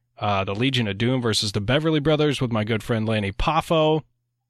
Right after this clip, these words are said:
Ric Flair, Roddy Piper, Randy Savage, Jake Roberts, the, uh, Bulldog versus Warlord, and, of course, everyone's favorite, the Repo Man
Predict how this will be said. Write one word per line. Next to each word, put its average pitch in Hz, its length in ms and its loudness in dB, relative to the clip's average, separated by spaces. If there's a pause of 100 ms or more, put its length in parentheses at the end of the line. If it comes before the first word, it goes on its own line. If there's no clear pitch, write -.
Ric 147 220 0
Flair, 170 300 2
Roddy 147 260 4
Piper, 151 460 2
Randy 143 320 2
Savage, 147 460 2
Jake 123 200 0
Roberts, 127 640 0 (160)
the, 104 200 -2
uh, 98 120 0
Bulldog 127 420 2
versus 113 380 -4
Warlord, 123 360 2
and, 208 160 4
of 180 80 -6
course, 180 280 2
everyone's 156 340 0
favorite, 151 200 0
the 113 120 -2
Repo 165 420 2
Man 123 380 2